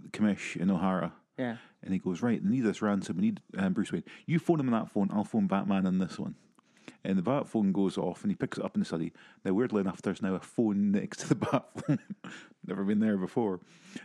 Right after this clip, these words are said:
Speaker 1: And <laughs>
Speaker 2: It's good for this bit, though, Rick.
Speaker 1: and then he's sort of chatting, and the phone rings.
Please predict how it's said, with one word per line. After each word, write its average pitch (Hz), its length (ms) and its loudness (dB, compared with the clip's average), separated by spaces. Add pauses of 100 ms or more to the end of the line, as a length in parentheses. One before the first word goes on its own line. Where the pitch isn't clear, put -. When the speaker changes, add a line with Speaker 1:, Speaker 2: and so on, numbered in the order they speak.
(100)
Speaker 1:
And 110 340 2
<laughs> - 60 2
Speaker 2:
It's - 240 0
good 156 160 2
for - 120 -4
this 127 120 0
bit, 143 160 -2
though, 127 80 -4
Rick. 135 320 -2
Speaker 1:
and 110 160 2
then 110 100 4
he's 127 220 2
sort - 140 0
of - 60 -8
chatting, 82 500 0 (880)
and 98 120 4
the 92 40 2
phone 135 280 2
rings. 90 380 0